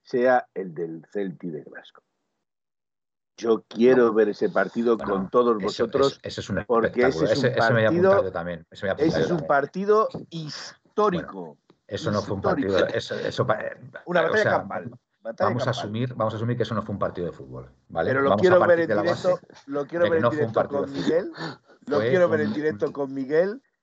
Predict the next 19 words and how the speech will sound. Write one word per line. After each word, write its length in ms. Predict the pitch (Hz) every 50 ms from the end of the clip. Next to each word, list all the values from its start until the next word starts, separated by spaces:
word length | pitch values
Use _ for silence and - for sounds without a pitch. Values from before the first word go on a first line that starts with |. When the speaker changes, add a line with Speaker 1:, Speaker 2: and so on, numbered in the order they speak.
| _ _ _
Speaker 1:
viéndolo 580 | 123 123 160 175 175 165 151 160 156 151 143 135
con, 480 | 147 143 139 139 139 139 139 123 123
vi-, 140 | 127 151 151 -
viéndolo 420 | 131 165 165 160 156 160 156 151 139
Speaker 2:
fue 60 | -
Speaker 1:
con, 340 | - 139 139 135 135 135 127 -
con, 600 | - 135 135 135 135 135 131 127 127 123 107 - _
con 260 | - 127 127 131 131
nuestros, 440 | 131 131 120 - 135 123 120 - - _ _ _ _ _ _
eh, 540 | - 117 120 120 120 120 120 120 120 123 - - _ _ _ _ _ _ _ _ _ _ _ -
compañeros 720 | 165 165 147 120 - 135 123 127 131 147 160 151 143 135 123
ya 140 | 143 139 139
de 100 | 135 127
radio 360 | 131 147 147 143 135 123 113
que 80 | 110
están 220 | 123 - - 131 127
al 100 | 123 127
otro 180 | 131 117 - 123
lado, 280 | 127 139 147 190 233